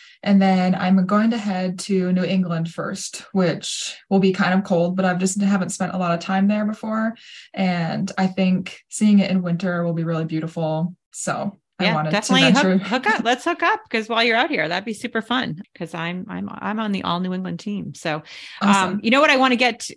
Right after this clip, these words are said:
Speaker 2: from you too, before you go is, like, as we think about, even though I hate, hate, hate the concept of New Year's resolutions because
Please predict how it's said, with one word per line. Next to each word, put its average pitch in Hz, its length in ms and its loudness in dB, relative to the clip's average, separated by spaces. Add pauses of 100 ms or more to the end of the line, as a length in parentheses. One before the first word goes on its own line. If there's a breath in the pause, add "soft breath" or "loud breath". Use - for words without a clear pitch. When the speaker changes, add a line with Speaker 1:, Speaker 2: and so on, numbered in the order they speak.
Speaker 2:
from 220 180 0
you 208 140 0
too, 302 160 2
before 214 260 -2
you 208 140 0
go 226 280 0
is, 180 280 -4
like, 175 340 -2
as 190 260 0
we 220 160 0
think 208 200 -4
about, 180 220 -2
even 208 180 -2
though 214 100 0
I 185 160 0
hate, 196 380 -2 (260)
hate, 185 240 -4
hate 175 240 -4
the 180 60 -2
concept 180 460 -2
of 202 120 -2
New 190 80 0
Year's 190 300 0
resolutions 170 600 -4
because 151 540 -8